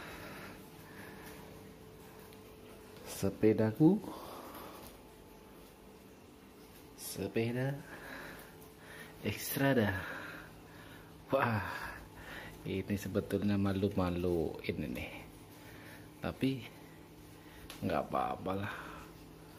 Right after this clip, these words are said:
Buat safety daripada botolnya lepas.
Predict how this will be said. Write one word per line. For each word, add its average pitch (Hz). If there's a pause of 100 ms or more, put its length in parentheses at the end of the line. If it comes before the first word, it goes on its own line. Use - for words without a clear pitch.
(240)
Buat -
safety 127 (160)
daripada 107 (720)
botolnya 113
lepas. 202